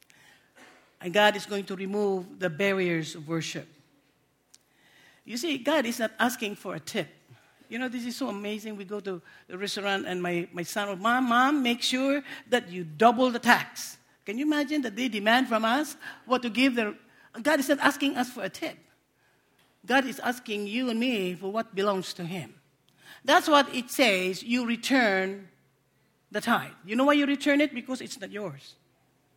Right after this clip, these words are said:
I want to challenge all of you here. When I started this business, and we, trust me, we started from nothing. My husband decided we start from nothing.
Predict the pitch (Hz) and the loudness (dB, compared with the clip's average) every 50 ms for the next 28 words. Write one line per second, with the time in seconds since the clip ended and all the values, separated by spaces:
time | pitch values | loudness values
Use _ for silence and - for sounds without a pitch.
0 | _ _ _ _ _ _ _ _ _ _ _ _ _ _ _ - 262 294 330 349 | _ _ _ _ _ _ _ _ _ _ _ _ _ _ _ 2 4 6 6 4
1 | 359 320 - 294 320 311 285 269 254 - 262 254 240 226 220 233 220 196 208 196 | 4 2 2 2 4 4 2 2 0 0 -2 -2 -2 -4 -6 -6 -6 -6 -4 -4
2 | 180 175 175 196 196 196 196 - 233 220 214 226 220 220 226 226 226 196 190 185 | -4 -4 -4 -4 -4 -4 -4 -2 -2 -2 -2 -4 -8 -10 -10 -10 -10 -8 -8 -8
3 | 175 - 208 190 185 175 - - 180 180 180 214 214 220 208 202 202 - - _ | -8 -8 -8 -10 -10 -10 -10 -10 -10 -8 -6 -6 -6 -6 -6 -8 -12 -18 -20 _
4 | - _ _ _ - - - - _ - 214 226 233 226 - 196 190 185 202 220 | -20 _ _ _ -20 -20 -20 -20 _ -6 -4 -4 -4 -4 -4 -4 -4 -4 -4 -4
5 | - - 226 220 220 208 202 185 - - 190 180 185 190 185 180 - 175 135 143 | -4 0 0 0 0 -2 -6 -8 -6 -4 -4 0 2 0 0 0 -2 -10 -12 -12
6 | 160 - _ _ _ _ _ _ _ _ _ _ _ _ _ _ _ _ _ _ | -16 -20 _ _ _ _ _ _ _ _ _ _ _ _ _ _ _ _ _ _
7 | - 185 185 202 214 214 208 214 220 220 202 180 - 226 220 220 214 208 202 196 | -8 -4 -2 0 0 0 -2 -4 -8 -10 -6 0 2 2 4 4 2 -2 -4 -6
8 | 185 - 226 214 208 208 208 190 196 214 208 202 - 208 208 226 247 240 | -8 -2 0 0 0 0 -4 -4 0 0 -2 0 -2 -4 -4 -4 -6 -8